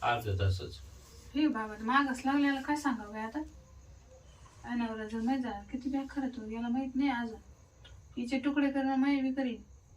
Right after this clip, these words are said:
Speaker 2: भाऊजी.
Speaker 1: आज बी नाही ना, मी बी केल्याशिवाय जाणार, तिला सोडणारच नाही.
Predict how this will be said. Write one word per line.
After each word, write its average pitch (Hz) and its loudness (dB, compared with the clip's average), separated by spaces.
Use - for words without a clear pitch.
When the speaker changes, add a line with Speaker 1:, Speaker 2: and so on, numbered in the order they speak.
Speaker 2:
भाऊजी. 262 4
Speaker 1:
आज 107 2
बी 120 2
नाही 107 0
ना, 117 -2
मी 107 0
बी 110 -2
केल्याशिवाय 110 0
जाणार, 101 2
तिला 104 -2
सोडणारच 95 2
नाही. 92 -2